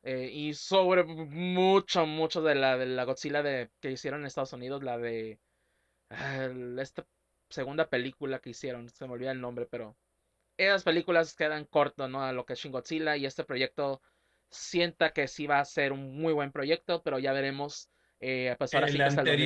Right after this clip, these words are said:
Speaker 1: dos mil veintiuno.
Speaker 2: era, sentaba como para hacer bien buen proyecto y estuvo de la ñonga.
Speaker 1: Y estuvo de la ñonga, sí, de hecho, sí, como que no.
Speaker 2: O sea,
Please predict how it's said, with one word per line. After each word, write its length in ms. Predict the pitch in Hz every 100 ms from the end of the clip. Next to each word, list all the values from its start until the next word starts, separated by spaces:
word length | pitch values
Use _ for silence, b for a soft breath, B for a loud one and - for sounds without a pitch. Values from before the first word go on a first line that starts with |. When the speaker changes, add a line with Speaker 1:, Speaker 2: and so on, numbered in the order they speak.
| 165
Speaker 1:
dos 100 | 220
mil 100 | 220
veintiuno. 20 |
Speaker 2:
era, 260 | 190 190 170
sentaba 480 | 151 135 147 175 175
como 220 | 139 -
para 160 | 127
hacer 200 | 127 151
bien 200 | 147 151
buen 160 | 147 151
proyecto 480 | 143 120 127 127 170
y 80 | 120
estuvo 260 | 110 131
de 120 | 127
la 120 | 104 92
ñonga. 220 | 110 110
Speaker 1:
Y 40 |
estuvo 260 | 147 151 160
de 60 | 123
la 100 | 117
ñonga, 1040 | 117 127 139 143 143 139 139 135 120 110
sí, 220 | - 127
de 200 | 120 117
hecho, 280 | 120 - 117
sí, 120 | 120 117
como 200 | 131 123
que 140 | 117
no. 440 | 113 117 117 120
Speaker 2:
O 40 | 135
sea, 580 | 131 127 120 123 117